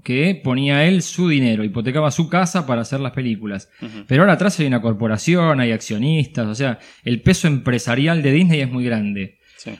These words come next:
Speaker 1: Y tenés esta, este preconcepto de que Star Wars se estaba hundiendo, ¿sí? Porque con las precuelas estaba cayendo cada vez más la cantidad de espectadores, el mercado en general. Entonces, era una tarea muy difícil la que tuvieron que realizar.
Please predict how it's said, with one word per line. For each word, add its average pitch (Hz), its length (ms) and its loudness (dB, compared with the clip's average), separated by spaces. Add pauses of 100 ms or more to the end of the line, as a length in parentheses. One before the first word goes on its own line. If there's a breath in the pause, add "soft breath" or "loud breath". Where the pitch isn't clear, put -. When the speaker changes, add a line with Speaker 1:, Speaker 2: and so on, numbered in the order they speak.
(100)
Speaker 1:
Y 151 140 0
tenés 180 680 0
esta, 151 560 0
este 160 220 2
preconcepto 156 720 0
de 139 80 0
que 123 80 -2
Star 170 220 0
Wars 202 140 0
se 151 40 2
estaba 156 220 0
hundiendo, 110 760 0
¿sí? 170 160 0
Porque 151 200 0
con 110 120 -4
las 113 80 -4
precuelas 185 560 2
estaba 160 360 0
cayendo 175 500 0
cada 147 140 -2
vez 123 120 -4
más 170 260 -4 (240 loud breath)
la 117 120 -6
cantidad 117 280 0
de 120 60 0
espectadores, 139 1080 0
el 117 120 -4
mercado 131 760 -2
en 123 160 -2
general. 165 600 0 (480 loud breath)
Entonces, 208 600 0
era 220 180 -2
una 220 120 2
tarea 175 220 4
muy 175 560 0
difícil 170 880 -2
la 120 120 -2
que 120 100 -4
tuvieron 131 340 -6
que 123 100 -8
realizar. 120 600 -4